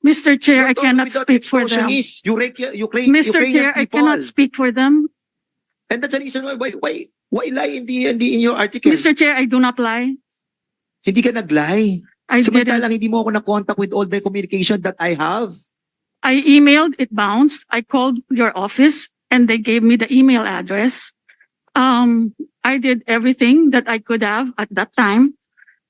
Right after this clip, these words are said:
Speaker 1: And
Speaker 2: Don't you have that kind of, ano, of, um, fairness
Speaker 1: I
Speaker 2: in your
Speaker 1: also,
Speaker 2: heart?
Speaker 1: I do. I
Speaker 2: Try
Speaker 1: also
Speaker 2: to call
Speaker 1: emailed
Speaker 2: on my social media and try to find it out. Wala kang ganun? You just
Speaker 1: Um,
Speaker 2: base your call on the landline of my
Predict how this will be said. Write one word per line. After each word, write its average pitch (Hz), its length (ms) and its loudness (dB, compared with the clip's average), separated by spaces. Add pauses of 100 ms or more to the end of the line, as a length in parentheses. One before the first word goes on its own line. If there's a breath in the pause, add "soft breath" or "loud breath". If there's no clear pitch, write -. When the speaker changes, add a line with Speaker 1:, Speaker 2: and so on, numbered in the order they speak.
(100)
Speaker 1:
And 254 480 4
Speaker 2:
Don't 220 180 -2
you 240 60 2
have 226 160 -2
that 208 120 -6
kind 202 240 -4
of, 190 120 -6
ano, 165 280 -4
of, 160 200 -4 (100)
um, 147 260 -2 (120)
fairness 160 600 2
Speaker 1:
I 165 40 0
Speaker 2:
in 165 80 2
your 156 120 2
Speaker 1:
also, 143 160 0
Speaker 2:
heart? 170 280 0 (160)
Speaker 1:
I 269 120 -2
do. 233 340 -4
I 220 100 -2
Speaker 2:
Try 190 120 0
Speaker 1:
also 254 200 0
Speaker 2:
to 302 60 -2
call 294 180 2
Speaker 1:
emailed 302 320 4
Speaker 2:
on 180 120 -4
my - 100 0
social 170 380 0
media 170 320 -4
and 165 100 -8
try 165 140 0
to 165 100 -4
find 160 240 -2
it 165 180 0
out. 151 320 -2 (480)
Wala 226 180 0
kang 226 140 -6
ganun? 180 400 -4 (720)
You 277 200 0
just 262 160 4
Speaker 1:
Um, 262 120 2
Speaker 2:
base 240 520 0
your 208 200 0 (120)
call 220 320 -4 (180)
on 196 180 -6
the 165 80 -2
landline 196 680 -4
of - 160 -10
my 151 160 -2